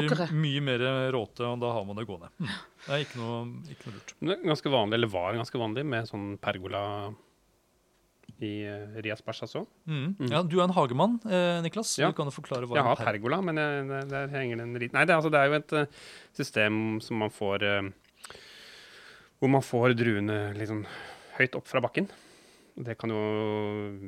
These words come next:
Speaker 3: bidra med blant annet litt mer sånn luftig,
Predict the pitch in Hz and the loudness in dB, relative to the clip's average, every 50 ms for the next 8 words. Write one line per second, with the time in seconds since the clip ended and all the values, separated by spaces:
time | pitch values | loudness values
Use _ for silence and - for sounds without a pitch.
0 | 95 95 101 98 92 95 90 90 92 90 90 95 101 - 190 180 160 - _ - | -8 -6 -6 -6 -4 -4 -6 -6 -6 -6 -4 -4 -2 0 0 0 0 -2 _ -6
1 | - 151 139 143 135 139 151 156 131 123 - - 117 110 110 110 107 107 104 104 | -4 -4 -4 -4 -6 -8 -6 -4 -4 -4 -4 -2 -4 -4 -2 -2 -4 -2 -2 -2
2 | 104 104 104 104 104 98 - 113 113 110 110 - - - - - 101 101 101 101 | -4 -4 -6 -6 -8 -4 -2 0 0 0 -2 -4 -8 -16 -10 -6 -4 -2 -2 0
3 | 101 101 101 101 | -2 -2 -4 -6